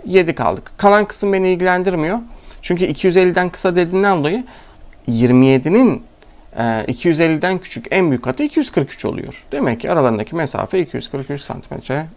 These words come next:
olacak. Yedinci sorumuz, farklı harflerle isimlendirilmiş dikdörtgensel bölgelerin bir yüzeylerinin alanları aşağıdaki tabloda verilmiştir. Burada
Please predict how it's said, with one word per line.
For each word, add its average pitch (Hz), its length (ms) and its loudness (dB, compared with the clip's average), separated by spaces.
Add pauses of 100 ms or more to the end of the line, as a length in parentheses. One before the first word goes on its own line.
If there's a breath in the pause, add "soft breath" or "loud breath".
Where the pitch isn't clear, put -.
olacak. 214 300 -6 (1400)
Yedinci 170 400 2
sorumuz, 135 500 0
farklı 139 420 -2
harflerle 135 500 -2
isimlendirilmiş 120 920 -2
dikdörtgensel 120 840 -4
bölgelerin 127 560 -2
bir 175 80 0
yüzeylerinin 120 600 -4
alanları 131 500 -4
aşağıdaki 139 400 -8
tabloda 160 400 -2
verilmiştir. 123 580 -4 (760 loud breath)
Burada 208 380 0